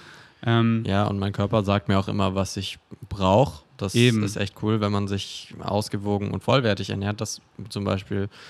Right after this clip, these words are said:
Speaker 2: bei mir es wirklich so ist, ich merk immer, was ich brauche, was mir so ein bisschen fehlt.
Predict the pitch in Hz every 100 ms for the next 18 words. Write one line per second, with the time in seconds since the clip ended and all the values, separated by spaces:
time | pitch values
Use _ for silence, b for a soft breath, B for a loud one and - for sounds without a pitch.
0 | B - 95 101 104 107 101 104 110 101
1 | - 101 95 107 - 120 120 107 98 95
2 | 98 110 127 101 - 101 95 98 95 98
3 | 98 - 110 135